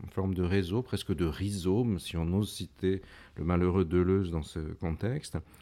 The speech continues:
euh, dont on reparlera tout à l'heure. Mais je voudrais revenir sur, euh, votre apocope historique tout à l'heure, que j'ai trouvé très, très bienvenu.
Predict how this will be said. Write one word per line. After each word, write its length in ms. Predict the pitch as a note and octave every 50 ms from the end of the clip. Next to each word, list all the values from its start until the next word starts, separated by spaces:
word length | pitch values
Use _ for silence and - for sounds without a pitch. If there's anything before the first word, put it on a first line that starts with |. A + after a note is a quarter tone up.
| - - - - - - -
euh, 240 | F2 F#2 F2+ F2+ F2
dont 180 | D#2+ F#2 F2+ E2+ -
on 80 | E2+
reparlera 340 | D2+ - F2+ E2 E2+ G2+ A#2+
tout 140 | - A#2 -
à 80 | - F#2+
l'heure. 140 | E2+ E2+ E2
Mais 80 | F#2+
je 80 | G2 A2
voudrais 240 | B2 A#2 B2+ D#3 D#3
revenir 480 | C#3 C#3 B2+ A2+ B2 C3 C3+ C#3+ B2
sur, 280 | - - G#2 G2+ F#2 F#2
euh, 100 | F2 E2 E2 - - - - - - - -
votre 220 | F#2+ - - - -
apocope 580 | A2 G#2 - A2+ G#2+ A2 - B2+ B2 A#2+ - - F#2+ F#2+ F#2+
historique 540 | F#2+ F2+ - - G#2 G2+ G2 A2+ C3 A#2 -
tout 120 | - F#2+ -
à 80 | F#2+ F#2
l'heure, 260 | A2 C3+ C#3+ C3+ -
que 80 | - F#2
j'ai 120 | F#2+ F#2
trouvé 320 | - - - G2+ G#2+ A#2+
très, 380 | A#2 - - - G#2 F#2 F2+ F2
très 300 | - - - - A#2 A#2+
bienvenu. 680 | A2+ A2+ B2 B2+ B2+ A#2 G#2+ G#2+ G2 F#2+ F#2+ F2+ F#2